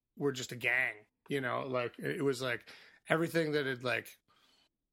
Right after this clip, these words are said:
all the weirdness, I think, you know, I,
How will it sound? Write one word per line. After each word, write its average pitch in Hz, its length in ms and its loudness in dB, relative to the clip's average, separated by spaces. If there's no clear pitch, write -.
all 190 160 6
the 185 80 2
weirdness, 151 440 0
I 143 80 0
think, 131 420 0
you 302 180 0
know, 185 100 2
I, 185 260 2